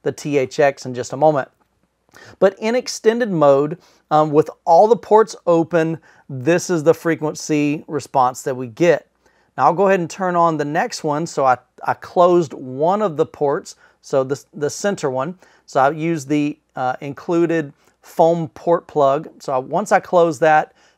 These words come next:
took another measurement, and you can see what happens here. In, uh, when one of them sealed, you get a little bit less output right here. So let's say from about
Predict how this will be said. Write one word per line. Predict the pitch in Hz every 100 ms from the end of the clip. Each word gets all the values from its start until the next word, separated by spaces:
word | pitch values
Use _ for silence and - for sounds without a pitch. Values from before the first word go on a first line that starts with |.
| -
took | - 226
another | 185 175 156
measurement, | 147 147 139 160 151 - _ _ _ -
and | 175
you | 208
can | 226
see | - 240
what | 233 180
happens | 160 156 156 147
here. | - 156 131 - _ _ _ _ _
In, | 190 220 233 233 226 _ _ _
uh, | 180 170
when | 165 156 143
one | 139 226 269
of | 202
them | 151 143 - _
sealed, | - - 185 165 156 160 175 _ _ _
you | 170
get | 190 247
a | 208
little | 180 269 302
bit | 269 -
less | 180 175 160 - -
output | 147 160 - - 226
right | 170 147 135
here. | - - 156 175 240 240 _ _ _
So | - 170
let's | 160 160
say | - 180 165 165
from | 170 151
about | 135 143 135